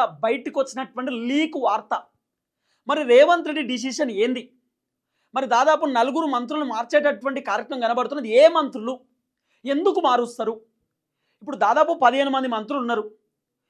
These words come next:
ఈ పదిహేను మంది మంత్రులకు సంబంధించినటువంటి వ్యవహారం యథావిధిగా బానే ఉంది, బానే కొనసాగుతుంది. మరి మంత్రులను మార్చాల్సినటువంటి అవసరం ఎందుకు వస్తుంది? మంత్రులైతే ఎవరి పనాలు చేసుకుంటుర్రు. కొంతమంది కాంట్రవర్సీలో ఉన్నారు, కొంతమంది పంచాయతీ పెడుతుర్రు,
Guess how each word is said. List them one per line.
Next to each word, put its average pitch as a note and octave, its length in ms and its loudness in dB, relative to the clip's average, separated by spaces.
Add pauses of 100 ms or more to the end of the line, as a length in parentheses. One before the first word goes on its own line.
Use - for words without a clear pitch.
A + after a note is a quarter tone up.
(160)
ఈ C4+ 60 -6
పదిహేను C4+ 480 0
మంది D4+ 200 -2
మంత్రులకు C4+ 400 -2
సంబంధించినటువంటి C4 720 -6
వ్యవహారం B3 420 0
యథావిధిగా A#3+ 460 2
బానే A3 360 0
ఉంది, A#3 420 -8 (320)
బానే G#3+ 340 0
కొనసాగుతుంది. B3+ 880 -4 (400)
మరి D#4 140 2
మంత్రులను C4+ 460 0
మార్చాల్సినటువంటి C#4+ 800 0
అవసరం B3 260 -2
ఎందుకు B3+ 200 0
వస్తుంది? A3 480 -6 (800)
మంత్రులైతే D4+ 600 2
ఎవరి C#4+ 180 8
పనాలు D4+ 320 2
చేసుకుంటుర్రు. B3 640 -4 (300)
కొంతమంది C4 800 -4
కాంట్రవర్సీలో C4+ 600 2
ఉన్నారు, C4+ 360 -4
కొంతమంది A#3 360 -2
పంచాయతీ A3+ 440 0
పెడుతుర్రు, B3+ 400 -4